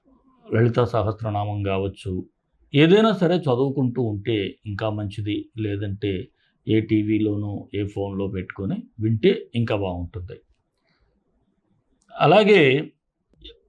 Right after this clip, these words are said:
మీకు పూజా మందిరంలో ఒక దర్భను తీసుకువచ్చి ఆ దర్భ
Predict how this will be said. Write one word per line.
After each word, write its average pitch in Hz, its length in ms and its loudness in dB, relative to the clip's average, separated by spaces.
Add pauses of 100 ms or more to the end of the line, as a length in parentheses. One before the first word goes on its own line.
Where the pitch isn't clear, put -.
మీకు 151 560 2 (140)
పూజా 135 260 6
మందిరంలో 123 800 2 (340)
ఒక 110 160 -4 (380)
దర్భను 107 560 -2
తీసుకువచ్చి 107 840 -4
ఆ 113 100 0
దర్భ 101 380 -2